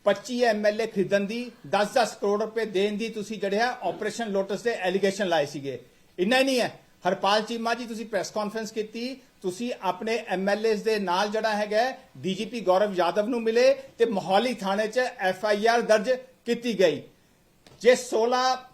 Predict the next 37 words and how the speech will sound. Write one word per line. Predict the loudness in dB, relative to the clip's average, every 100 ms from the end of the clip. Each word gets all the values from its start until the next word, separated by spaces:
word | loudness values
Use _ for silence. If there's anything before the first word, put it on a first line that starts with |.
| _ -4
ਮਾਰਚ | 2 2 2
ਦੋ | 0 2 2
ਹਜ਼ਾਰ | 0 0
ਬਾਈ | 0 0
ਤੁਹਾਡੀ | -2 -2
ਸਰਕਾਰ | -4 0 2 2
ਬਣੀ, | -4 -6 -10 -18 -6
ਸਤੰਬਰ | -2 0 0 0 0
ਦੋ | 0 2 2
ਹਜ਼ਾਰ | 0 0
ਬਾਈ | 0 0 0
ਤੁਸੀਂ | -4 -8
ਪਰਚਾ | -6 -2 0
ਦਰਜ | 2 0 0
ਕੀਤਾ, | -8 -4 -4
ਛੇ | -2 0 0
ਮਹੀਨੇ | 2 2
ਬਾਅਦ, | 2 -2 -6 _ -10
ਸਾਢੇ | 2 6 6
ਤਿੰਨ | 6 -4
ਸਾਲ | 0 2 4
ਹੋ | 4 2
ਗਏ | 2
ਨੇ, | 6 6 6 0
ਉਹ | -6
ਪਹਿਲੇ | 0 4 8
ਆਪਰੇਸ਼ਨ | 8 8 0 -2 -2
ਲੋਟਸ | 0 0 0
ਦਾ | 0
ਕੀ | 0 0
ਹੋਇਆ? | 2 2 -2 -8 _ _ 4
ਪਹਿਲਾ | 6 8 6
ਆਪਰੇਸ਼ਨ | 6 4 4 4
ਲੋਟਸ | 4 4 -2
ਵੀ | -4
ਝੂਠ | 2 2 2
ਸੀਗਾ, | 2 2 2